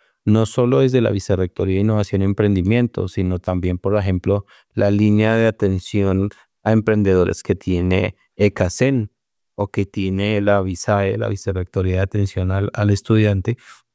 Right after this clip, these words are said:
donde, eh, por ejemplo, Bienestar Integral Universitario también,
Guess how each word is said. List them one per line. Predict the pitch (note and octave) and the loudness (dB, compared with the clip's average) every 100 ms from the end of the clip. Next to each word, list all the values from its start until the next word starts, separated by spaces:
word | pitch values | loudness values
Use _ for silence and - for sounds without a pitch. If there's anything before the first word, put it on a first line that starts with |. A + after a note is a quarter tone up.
| _ - | _ 0
donde, | A#2 A2+ G#2+ G#2 G#2+ - | 2 4 2 2 2 0
eh, | A2+ G#2 G2 F#2+ | 0 2 2 0
por | G2+ | 0
ejemplo, | G2+ G2 A#2 | 0 0 2
Bienestar | A#2 B2 A2 G2+ - G2+ G2 G#2+ - _ _ | 4 4 4 0 0 0 0 -4 -12 _ _
Integral | A#2 G#2+ A2 G2+ G2 | 0 2 0 2 2
Universitario | G#2+ A2 A2 G#2 G#2+ - F#2+ G2 G#2 | 2 2 2 -2 -4 -4 -2 -2 -2
también, | G#2+ G2 F2+ F#2 F#2+ | -2 -4 -4 -4 -4